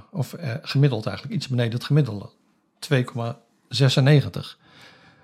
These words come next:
Dus ik vraag me af wat dat ook te maken heeft met die steekproef. Zitten daar bijvoorbeeld veel jongeren in die zelf van gamen houden, de ene helft, en de andere niet? Dus de ene helft... Noemt gamen als iets saai, maar die, het andere,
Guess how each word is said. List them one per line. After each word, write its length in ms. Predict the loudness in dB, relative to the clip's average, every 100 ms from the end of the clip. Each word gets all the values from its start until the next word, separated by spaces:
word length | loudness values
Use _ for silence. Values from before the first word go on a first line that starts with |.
| _
Dus 400 | 4 6 6 4
ik 120 | -2
vraag 300 | 4 4 6
me 60 | 4
af 160 | 2
wat 120 | 2 0
dat 120 | 2
ook 140 | 2
te 80 | 4
maken 280 | 6 6 4
heeft 160 | 0
met 100 | -2
die 100 | -2
steekproef. 600 | -2 4 4 4 -6 -6 -4
Zitten 220 | -2 0
daar 180 | 0 0
bijvoorbeeld 360 | -2 -4 -4
veel 460 | 0 2 2 -2 _ _
jongeren 480 | 4 6 6 4 2
in 160 | 2 2
die 120 | 2
zelf 400 | 2 0 -2 -12 _
van 280 | _ -2 2
gamen 300 | 6 6 6
houden, 380 | 6 4 2 -4 -2
de 140 | 0
ene 200 | 4 4
helft, 400 | 2 -2 -8 -16 _ _ -20 -8
en 180 | 0 0
de 60 |
andere 340 | 4 2 2 2
niet? 340 | 2 2 0
Dus 180 | -2 -2
de 100 | -2
ene 180 | 0 0
helft... 440 | 0 -2 -6 -20 _ _ _ -20 _
Noemt 320 | 8 8 8
gamen 320 | 6 6 6
als 140 | 2 0
iets 180 | 0 2
saai, 300 | 4 6 4
maar 140 | 0
die, 100 | -2
het 160 | -4 0
andere, 400 | 2 4 2